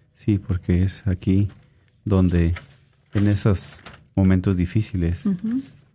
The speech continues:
Speaker 1: ahí es donde la presencia de Dios está.
Speaker 2: Así es. Entonces vamos a, eh, si ahorita no hay, este, llamadas ya, vamos a hacer, este,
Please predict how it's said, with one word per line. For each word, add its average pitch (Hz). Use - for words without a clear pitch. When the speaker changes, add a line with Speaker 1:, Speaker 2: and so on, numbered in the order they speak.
Speaker 1:
ahí 87
es 90
donde 92
la 98
presencia 90
de 82
Dios 82
está. -
Speaker 2:
Así -
es. -
Entonces 185
vamos 185
a, 151
eh, 165
si -
ahorita 180
no 185
hay, 185
este, 175
llamadas 170
ya, 196
vamos 175
a 190
hacer, 180
este, 170